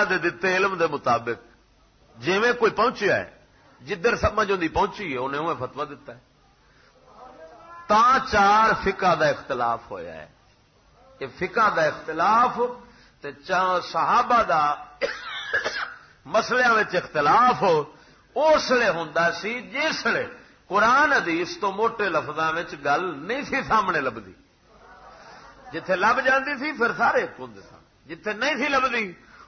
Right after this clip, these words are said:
اس لیے پھر مولا علی سرکار اپنی عقل شریف دوڑاندے سن، عمر بن خطاب اپنی دوڑاندے سن، حضرت ابو بکر اپنی دوڑاندے سن۔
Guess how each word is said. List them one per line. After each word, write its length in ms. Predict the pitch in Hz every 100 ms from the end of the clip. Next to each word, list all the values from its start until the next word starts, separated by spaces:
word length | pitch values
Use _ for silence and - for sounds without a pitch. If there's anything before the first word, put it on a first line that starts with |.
| -
اس 280 | 302 277 254
لیے 180 | 240 180
پھر 140 | 190
مولا 420 | 180 180 190 208 196
علی 180 | 202 214
سرکار 520 | 180 180 160 165 175 160 - - _ -
اپنی 380 | 175 180 240 240
عقل 260 | - 233
شریف 280 | 185 196 202 175
دوڑاندے 400 | 175 165 160 156
سن، 160 | 135 131 - - - _
عمر 240 | 202 220 233
بن 180 | 214 202
خطاب 520 | 180 175 160 156 147
اپنی 300 | 156 202 214
دوڑاندے 460 | 196 180 165 160
سن، 200 | 135 139
حضرت 360 | 131 120 208 208 190 170
ابو 200 | 165 196
بکر 320 | 175 170 147
اپنی 280 | 131 - 240
دوڑاندے 420 | 208 185 170 160 143
سن۔ 140 | 139